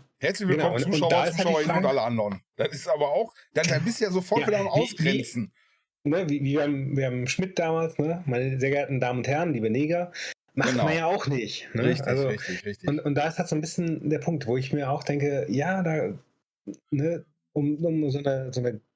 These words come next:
Speaker 2: Gleichberechtigung zu erreichen, bringt es da wirklich für die Sprache so stark zu gendern, ja? Also man hat es in anderen Sprachen teilweise anders gehandhabt, da ist aber dieses, sozusagen dieses generische Maskulinum, was ja in, in
Speaker 1: Mhm.
Speaker 2: Deutschland vorherrscht,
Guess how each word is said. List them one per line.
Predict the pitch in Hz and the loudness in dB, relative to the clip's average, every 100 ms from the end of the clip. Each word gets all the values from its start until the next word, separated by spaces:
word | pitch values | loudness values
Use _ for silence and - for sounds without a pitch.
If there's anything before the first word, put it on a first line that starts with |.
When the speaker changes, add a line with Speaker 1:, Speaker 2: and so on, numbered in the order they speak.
| _ | _
Speaker 2:
Gleichberechtigung | - 107 156 - - - - - 127 110 156 - - 170 185 | 0 2 0 -4 -12 -16 -12 -4 0 0 -2 -6 -4 -2 -2
zu | 185 - | -2 -2
erreichen, | - 135 143 170 - 190 208 - - - _ _ _ _ _ - | 0 -2 -2 -4 -2 -2 -2 -6 -18 -20 _ _ _ _ _ -4
bringt | 131 131 214 | -2 0 -2
es | - | -2
da | 156 | -2
wirklich | 147 156 - | 0 -2 -2
für | 151 | -2
die | 143 | 0
Sprache | - - 123 208 - 107 | -2 -2 -2 0 -2 -2
so | 107 | -2
stark | 104 120 110 - | -2 -2 -4 -6
zu | 107 | -4
gendern, | 98 123 135 92 87 90 92 - _ | 0 0 0 0 -2 -4 -10 -20 _
ja? | 90 113 156 - _ _ _ - | -10 -6 -6 -8 _ _ _ -4
Also | 110 | -2
man | 113 135 | 0 -2
hat | 139 | -2
es | 135 | -4
in | 135 113 | -4 -2
anderen | 123 160 | 0 -2
Sprachen | 165 - 151 165 170 170 165 - _ _ _ _ _ - | -4 -4 -2 -2 -4 -2 -4 -8 _ _ _ _ _ -4
teilweise | 131 120 110 | -2 -2 -2
anders | 143 160 | -2 -2
gehandhabt, | 156 165 165 | -2 -2 0
da | 123 | -2
ist | 131 | 0
aber | 123 | -2
dieses, | 120 120 | -2 -6
sozusagen | - 135 117 | -6 -4 -2
dieses | 123 - | -4 -2
generische | 113 107 127 139 147 131 | -2 0 0 0 -2 -2
Maskulinum, | 117 131 - 113 104 110 110 | -2 -2 -2 -2 -2 0 -2
was | 101 - | -2 -2
ja | 107 | -2
in, | 110 107 104 | -2 -2 -2
in | 104 | 0
Speaker 1:
Mhm. | |
Speaker 2:
Deutschland | 101 110 117 107 - | 0 0 -2 -2 -4
vorherrscht, | 117 107 120 135 - | -2 -2 0 -2 -6